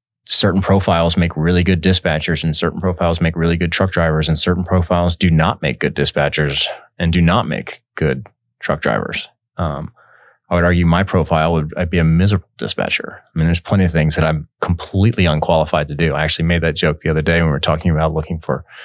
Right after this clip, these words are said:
looking for, we're trying to fill a, um, well site safety manager position. And I,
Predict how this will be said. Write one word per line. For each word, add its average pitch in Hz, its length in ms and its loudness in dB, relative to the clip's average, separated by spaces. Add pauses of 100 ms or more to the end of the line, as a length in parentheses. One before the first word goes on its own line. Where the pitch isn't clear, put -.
(1040)
looking 120 220 4
for, 98 480 4
we're 113 100 4
trying 104 180 2
to 92 60 2
fill 95 220 2
a, - 360 -4
um, 90 300 2 (340)
well 92 140 2
site 87 240 0
safety 85 280 0
manager 78 360 0
position. 80 480 -2
And 78 100 -2
I, 76 140 -2